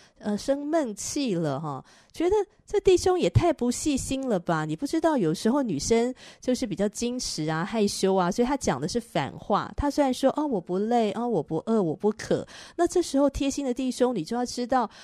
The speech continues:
你要赶快带姐妹去吃点东西啊，或是喝个饮料也好啊，或者找个地方先坐一下之类的。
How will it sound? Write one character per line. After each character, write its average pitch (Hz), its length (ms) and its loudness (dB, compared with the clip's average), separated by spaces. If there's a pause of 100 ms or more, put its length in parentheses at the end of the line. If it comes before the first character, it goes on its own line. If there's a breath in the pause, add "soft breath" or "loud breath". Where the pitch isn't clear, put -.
(200 loud breath)
你 262 100 -4
要 370 100 2
赶 226 180 -2
快 302 140 0
带 320 140 4
姐 180 200 0
妹 254 140 0
去 277 240 -2
吃 - 240 -4
点 226 320 -2
东 254 240 2
西 262 320 0
啊， 240 340 -2
或 247 100 -2
是 254 120 2
喝 262 160 2
个 254 140 2
饮 160 280 -4
料 254 240 4
也 196 200 2
好 160 300 -2
啊， 180 360 0
或 220 140 2
者 180 120 0
找 180 160 -2
个 151 100 0
地 226 140 -2
方 220 240 0
先 220 180 0
坐 214 280 0
一 175 60 0
下 196 360 -2
之 226 220 -4
类 254 260 4
的。 107 240 -4